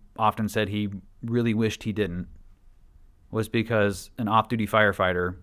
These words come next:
just missed a call to the station. And he was coming back home,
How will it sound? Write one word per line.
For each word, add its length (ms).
just 260
missed 240
a 40
call 260
to 80
the 80
station. 600
And 420
he 240
was 120
coming 240
back 220
home, 440